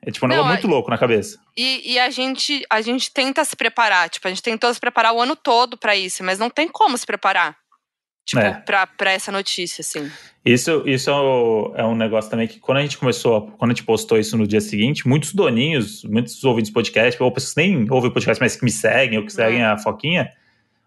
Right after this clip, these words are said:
Speaker 1: mandaram mensagem pra gente falando de bicho que acabou de morrer, ou gato que tá doente, ou
Speaker 2: É.
Speaker 1: sofrimentos que eles tão passando por causa de pet e tal.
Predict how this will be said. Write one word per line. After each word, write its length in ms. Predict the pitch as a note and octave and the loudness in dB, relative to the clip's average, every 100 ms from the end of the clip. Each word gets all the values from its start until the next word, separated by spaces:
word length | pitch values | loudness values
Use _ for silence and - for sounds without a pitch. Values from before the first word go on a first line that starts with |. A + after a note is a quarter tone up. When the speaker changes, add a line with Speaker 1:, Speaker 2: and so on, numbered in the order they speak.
| - | -2
Speaker 1:
mandaram 460 | C#3+ C#3 B2 E3 F#3+ | 0 2 2 2 0
mensagem 380 | C3 C3+ B2+ | 0 0 -2
pra 220 | - B2 A2 | 2 2 2
gente 320 | G#2+ C3+ - | 0 -2 -2
falando 320 | D#3+ C3+ D3+ | 0 2 0
de 640 | C3+ E3 F3+ E3+ D3 A#2 - - _ _ - | -2 -2 0 0 0 -4 -10 -20 _ _ -6
bicho 300 | A2 B2+ - | -2 -2 -4
que 140 | - | -8
acabou 240 | - A2+ A#2 | -2 0 2
de 80 | C3 | 2
morrer, 580 | C#3 A#2+ G#2 C#3+ B2 | 2 2 2 2 2
ou 220 | A#2 A#2+ A#2 | 2 2 2
gato 320 | A#2+ C3+ - | 0 -2 -4
que 80 | - | -4
tá 80 | |
doente, 800 | A#2 A#2 G#2 C#3+ C3 G#2+ - G#2+ | 0 2 2 2 0 -4 -2 0
ou 200 | G#2+ A#2+ | 2 2
Speaker 2:
É. 260 | A#2 F#3+ F3+ | 2 0 0
Speaker 1:
sofrimentos 540 | - D3 A#2+ C3 D#3 | -2 0 0 0 0
que 100 | - | -2
eles 140 | C3 - | -2 0
tão 140 | B2 | 0
passando 440 | A#2+ A2+ - B2 - | 0 -2 0 -2 -2
por 100 | A2 | -2
causa 220 | A#2 G#2+ | 0 0
de 80 | G#2+ | -4
pet 460 | - A2 B2 A2+ | 0 2 2 -2
e 60 | - | -2
tal. 300 | A2+ C#3+ | 0 0